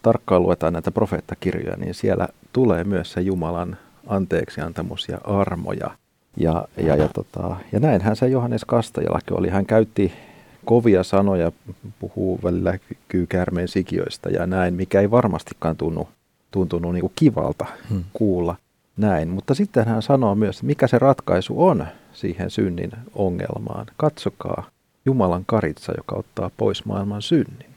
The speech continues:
Speaker 1: Eli hän, hän, hän, va-, va-, vaikka tässä on tullut esille se, että hän oli tämmönen kävelevä laki, niin hän myös puhui sitä, osoitti,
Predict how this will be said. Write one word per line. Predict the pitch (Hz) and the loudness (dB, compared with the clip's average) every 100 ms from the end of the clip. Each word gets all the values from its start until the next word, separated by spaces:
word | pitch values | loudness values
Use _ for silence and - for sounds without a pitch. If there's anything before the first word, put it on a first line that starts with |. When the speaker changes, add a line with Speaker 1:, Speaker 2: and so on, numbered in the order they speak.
| _ _ _ _ _ _ _ _ - | _ _ _ _ _ _ _ _ 0
Speaker 1:
Eli | 101 | 2
hän, | 101 117 117 | 4 2 2
hän, | - 120 120 113 | 0 0 0 0
hän, | 117 - - | -2 -2 -6
va-, | 110 113 110 - | -8 -6 -8 -8
va-, | 107 - - 117 - - | -10 -10 -16 -16 -12 -4
vaikka | 110 - | -2 2
tässä | 113 117 110 | 2 4 2
on | 104 | 2
tullut | 110 110 | 2 6
esille | 117 117 101 | 6 6 4
se, | 95 101 | 4 2
että | 95 98 | 2 2
hän | 101 | 2
oli | |
tämmönen | - 98 90 | 2 0 0
kävelevä | - 117 87 85 90 98 | 4 6 6 6 8 8
laki, | 113 113 - - - - | 8 4 -6 -8 -12 -4
niin | 104 98 98 | -2 0 0
hän | 95 | 0
myös | 110 101 - - | 2 2 0 -2
puhui | 123 - 87 | -2 0 -2
sitä, | - - 78 - _ _ _ - | -4 -4 -4 -4 _ _ _ -2
osoitti, | 131 - 80 - 104 | 0 2 2 2 -2